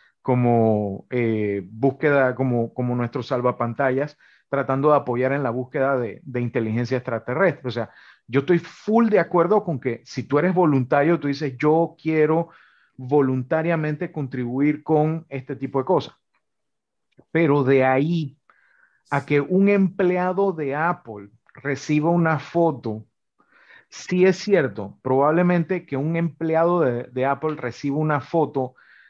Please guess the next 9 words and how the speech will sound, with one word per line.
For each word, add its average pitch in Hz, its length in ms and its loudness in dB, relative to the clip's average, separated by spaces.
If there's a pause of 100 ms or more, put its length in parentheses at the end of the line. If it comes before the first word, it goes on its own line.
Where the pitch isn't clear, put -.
(140)
donde 139 400 0
sale, 151 360 0
¿qué 156 100 -4
te 156 140 -6
puedo 160 240 0
decir? 143 420 -4 (760)
Eh, 127 600 0
mi 147 280 -2
muslo, 139 800 -2